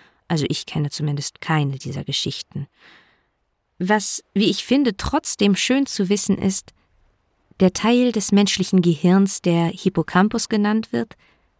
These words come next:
ist vor allem dann aktiv, wenn wir uns an etwas erinnern oder uns Geschichten erzählen.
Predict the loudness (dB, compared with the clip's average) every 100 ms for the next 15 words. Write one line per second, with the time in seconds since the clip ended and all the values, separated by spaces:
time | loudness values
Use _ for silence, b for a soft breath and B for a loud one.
0 | _ -4 -4 -4 -4 0 2 4 4 4
1 | 2 2 0 -6 -8 -8 -4 -2 -4 -12
2 | _ _ _ _ _ 2 4 4 0 0
3 | 0 2 0 -2 0 -2 -2 -2 2 4
4 | 4 2 -4 _ _ _ _ -4 -2 0
5 | 0 0 -2 -4 -4 -2 -2 -4 -8 -8
6 | -8 -8 -6 -6 -6 -8